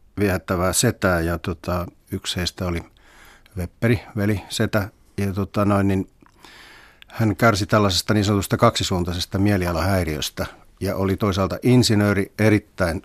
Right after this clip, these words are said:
luova ihminen. Ja, tota, meillä, meillä oli semmoinen tapa pyytää kalaa maalla, että, että pyydettiin ruutanoita ja sitten se, se on semmoisia pieniä täkykaloja. Edes Talvitie ei tiennyt, mikä on ruutana. Ja, ja ne laitettiin sitten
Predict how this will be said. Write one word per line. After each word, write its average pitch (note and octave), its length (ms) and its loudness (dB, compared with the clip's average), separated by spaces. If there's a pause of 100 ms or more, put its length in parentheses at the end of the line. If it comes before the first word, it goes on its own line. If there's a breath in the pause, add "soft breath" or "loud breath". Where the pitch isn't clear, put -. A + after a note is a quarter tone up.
luova F2+ 360 -4
ihminen. F#2+ 560 2 (1000 loud breath)
Ja, G2 180 0
tota, G2 460 2 (140)
meillä, G#2 480 2 (380)
meillä A#2 260 4
oli A#2 100 6
semmoinen B2 260 6
tapa A2+ 180 4
pyytää A2+ 420 4
kalaa F#2 520 4 (300 loud breath)
maalla, E2+ 460 0 (120)
että, F2 440 -6 (140)
että - 260 -10
pyydettiin F#2+ 500 -2
ruutanoita F#2+ 480 2
ja E2+ 60 0
sitten F2+ 340 -4 (440)
se, - 200 -10
se G2+ 120 -6
on F#2+ 100 0
semmoisia F2+ 260 -2
pieniä F2 300 0
täkykaloja. E2 520 -4
Edes F#2+ 180 0
Talvitie F#2 420 2
ei E2 80 -2
tiennyt, E2+ 280 -4
mikä D#2+ 220 -4
on D2+ 60 -2
ruutana. E2 360 -4 (840 loud breath)
Ja, G#2+ 240 4
ja A2+ 120 6
ne A2+ 100 6
laitettiin A2+ 480 6
sitten G#2+ 380 0